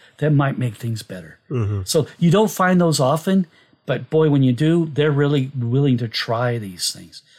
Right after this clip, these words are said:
Speaker 1: I wish I could give more than this. I, I wrote a book about this. I speak on any podcast I can. I'm just inviting people to join in. If you don't think this is good,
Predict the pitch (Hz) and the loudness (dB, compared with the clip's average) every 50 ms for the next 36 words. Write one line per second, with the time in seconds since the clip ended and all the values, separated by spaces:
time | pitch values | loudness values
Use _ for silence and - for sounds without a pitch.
0 | _ - 156 156 160 190 - 190 190 143 156 147 135 151 147 131 127 135 139 139 | _ -2 0 2 2 4 2 2 0 -2 -2 0 0 0 0 0 0 0 2 2
1 | 139 135 123 - - - - _ _ - 135 127 135 127 117 - - - - - | 2 0 -2 -6 -12 -20 -20 _ _ -2 0 0 2 0 0 -2 -4 -6 -10 -20
2 | - - - - 165 170 175 160 165 165 165 151 135 156 143 135 117 107 156 175 | -20 -20 -12 -10 -6 -2 2 2 4 4 4 4 4 4 2 2 2 2 0 0
3 | 170 - 190 165 175 170 175 160 - - 180 175 175 156 - - - - - - | 0 0 -2 0 0 0 0 -2 -2 -2 0 0 0 0 -2 -2 -4 -6 -10 -14
4 | - - - - 135 139 147 127 - - - - 165 135 147 143 147 147 156 156 | -20 -20 -14 -8 -4 -4 -4 -4 -6 -8 -4 -2 -2 0 2 2 2 4 2 2
5 | 151 - 143 139 139 - - 147 135 - - 123 120 113 - - 147 143 147 151 | 0 -2 -4 -4 -4 -4 -4 -4 -2 -2 -4 -4 -6 -6 -6 -4 -2 -2 0 0
6 | 151 143 - - - - - - _ _ _ _ - 175 180 - 165 151 - 165 | -2 -4 -6 -12 -20 -20 -20 -20 _ _ _ _ -2 -2 0 0 0 0 0 0
7 | 139 127 147 143 151 147 135 143 - 143 135 135 123 110 123 110 - _ - - | 2 2 2 2 2 2 0 0 -2 -2 -2 -2 -2 -4 -4 -6 -8 _ -4 0
8 | 160 175 196 208 233 208 123 110 - _ _ _ _ _ _ _ - 202 156 - | 2 2 4 4 2 2 0 -4 -6 _ _ _ _ _ _ _ -4 -4 -2 0
9 | - 185 233 254 214 247 233 214 214 220 202 - 208 185 - - 151 135 - 170 | 2 2 4 4 4 4 2 2 2 0 0 0 0 0 0 -2 -2 -2 -2 0
10 | 170 180 160 | 0 0 -2